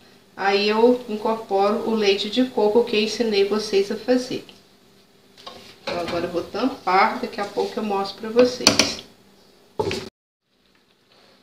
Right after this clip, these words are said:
Então, meus amigos, ela já tá quase pronta. Aí eu vou colocar o nosso leite de coco.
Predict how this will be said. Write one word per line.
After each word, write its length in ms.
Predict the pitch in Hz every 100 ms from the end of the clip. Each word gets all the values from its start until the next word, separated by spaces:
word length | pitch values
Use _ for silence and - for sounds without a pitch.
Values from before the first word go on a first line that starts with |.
| _
Então, 300 | 262 254 220
meus 220 | 208 208
amigos, 440 | 208 208 190 202 -
ela 200 | 208 208
já 160 | 220
tá 160 | 208 202
quase 460 | 202 208 233 254 294
pronta. 580 | 208 208 226 277 320 311 - _ _ -
Aí 240 | 196 196
eu 100 | 208
vou 140 | 220
colocar 680 | 233 233 233 240 - 196 220
o 60 | 214
nosso 440 | 190 214 - 269 -
leite 380 | 208 202 190 226
de 140 | 233 262
coco. 600 | - 294 - - 170